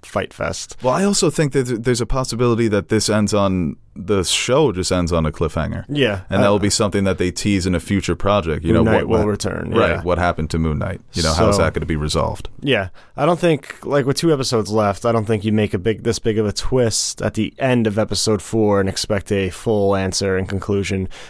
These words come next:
Speaker 1: and wrap everything up seamlessly in the next hour and a half.
Speaker 2: But with Marvel, you never know. They may do that. <laughs>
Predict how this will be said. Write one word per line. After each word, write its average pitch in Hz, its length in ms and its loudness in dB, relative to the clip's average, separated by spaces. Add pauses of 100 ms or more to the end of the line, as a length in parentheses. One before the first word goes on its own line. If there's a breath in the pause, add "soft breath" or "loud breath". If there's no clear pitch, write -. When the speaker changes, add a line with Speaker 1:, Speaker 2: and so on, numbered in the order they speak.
Speaker 1:
and 107 140 2
wrap 104 200 2
everything 104 380 2
up 95 120 0
seamlessly 98 580 0
in 92 80 -2
the 92 60 -2
next 95 260 -4
hour 92 240 0
and 87 100 -4
a - 20 -6
half. 90 400 -4
Speaker 2:
But 113 120 2
with 98 160 -2
Marvel, 90 340 0
you 85 80 0
never 82 180 2
know. 78 200 2
They 82 120 0
may 71 200 0
do 73 140 -4
that. - 260 -4 (2250 loud breath)
<laughs> 87 140 -8